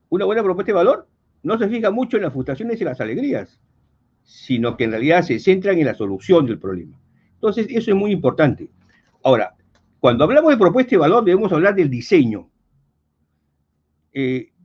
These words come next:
el diseño de, de tu propuesta de valor en realidad transforma tus ideas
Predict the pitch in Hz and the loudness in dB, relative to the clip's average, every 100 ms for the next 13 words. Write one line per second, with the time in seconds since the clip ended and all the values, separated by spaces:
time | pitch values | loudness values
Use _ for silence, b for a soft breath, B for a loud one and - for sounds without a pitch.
0 | _ - 143 131 139 143 - 233 247 254 | _ -4 -2 -2 -4 -6 -4 0 2 2
1 | 277 240 135 135 123 120 123 127 120 - | 2 0 -2 -4 -6 -2 -2 -2 -2 -4
2 | - - 175 135 160 220 147 131 185 180 | -4 0 0 2 0 0 -2 -2 -2 -4
3 | 131 113 180 190 208 202 - _ - 123 | -6 -4 -4 -2 -2 -4 -8 _ -10 -8
4 | 120 131 175 208 202 | -2 0 2 0 -4